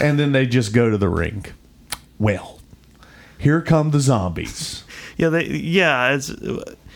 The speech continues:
Speaker 2: the zombies come out last <laughs> because
Speaker 1: Yeah.
Speaker 2: and they, they have a whole little pr-, like, every, apparently every, like, everyone in production knew about the zombies 'cause they had their own little entrance f-, for them.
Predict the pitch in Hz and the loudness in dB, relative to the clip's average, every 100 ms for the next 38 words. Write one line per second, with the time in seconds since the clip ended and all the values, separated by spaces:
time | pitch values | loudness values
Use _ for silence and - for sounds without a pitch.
0 | - - - - - - 185 170 196 277 | -20 -12 -10 -10 -8 -2 2 4 2 2
1 | 233 - 190 147 147 147 147 113 - - | 0 2 2 2 0 2 2 0 -6 -10
2 | - 196 - 226 - - 127 120 101 90 | -2 -2 -2 -6 -10 -4 2 2 2 -2
3 | 92 - - 123 151 185 170 - - - | -8 -16 -6 -2 0 0 -2 -14 -8 0
4 | 208 247 277 202 240 208 214 196 208 - | 2 2 2 2 2 2 0 0 -2 -2
5 | - - - - 156 202 165 180 226 226 | -4 -6 -4 0 2 2 2 0 0 0
6 | 180 135 - 143 202 208 - 156 151 151 | -2 -4 0 2 2 0 0 0 2 0
7 | 185 190 175 170 180 240 - 170 147 139 | 2 0 0 0 0 0 0 2 2 0
8 | 123 135 139 135 147 147 143 156 151 151 | 0 0 0 2 0 0 0 0 0 0
9 | 143 147 151 151 147 147 202 185 139 131 | 0 0 0 0 0 0 0 0 -2 -4
10 | - - - - - - 165 143 147 170 | -10 -16 -20 -20 -16 -2 2 2 0 -2